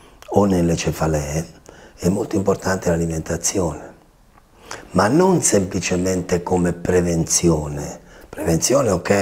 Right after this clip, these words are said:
importantissima, ma anche come strumento terapeutico. Cominciamo, ad esempio, ad avere sempre più, eh, specialisti in neurologia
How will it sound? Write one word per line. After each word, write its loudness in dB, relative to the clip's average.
importantissima, -2
ma 4
anche 4
come 2
strumento 0
terapeutico. -2
Cominciamo, 2
ad 0
esempio, 0
ad 0
avere 0
sempre 0
più, 0
eh, -6
specialisti -2
in 0
neurologia 2